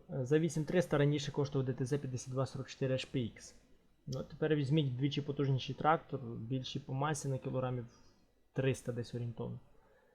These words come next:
Ну, допустим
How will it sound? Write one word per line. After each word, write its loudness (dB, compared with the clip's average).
Ну, -2
допустим 8